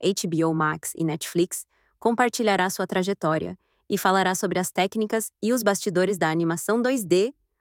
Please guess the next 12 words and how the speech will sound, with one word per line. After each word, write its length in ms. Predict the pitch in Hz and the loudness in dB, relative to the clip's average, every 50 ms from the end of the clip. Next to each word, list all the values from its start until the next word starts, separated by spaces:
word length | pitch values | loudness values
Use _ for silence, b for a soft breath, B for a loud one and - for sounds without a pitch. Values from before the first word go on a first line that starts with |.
| _ _ - | _ _ 0
abordando 480 | 196 196 180 202 190 180 190 190 185 | 2 2 4 4 4 4 2 2 2
projetos 420 | - 196 202 185 190 175 180 - - | 0 0 0 2 2 0 0 -2 -4
como 240 | - - 180 180 - | -2 -2 0 0 0
Common 280 | - 202 185 196 196 | 0 0 2 2 0
Side 240 | - - 175 170 165 | 0 0 0 -2 -2
Effects 600 | 170 - - 165 175 208 - - - - - - - - | -4 -4 -2 0 0 -2 -2 -6 -10 -10 -10 -10 -8 -6
e 60 | 208 | -6
Fixed. 500 | - - - - 165 - - - - - _ _ _ _ _ b b b b b b | -6 -4 -2 -2 -2 -2 -4 -10 -10 -14 _ _ _ _ _ b b b b b b
O 100 | - 233 | -2 0
público 380 | - - 269 254 285 269 - 226 | 2 2 2 4 2 2 2 0
terá 200 | - 220 | 2 2
a 20 | 208 | 2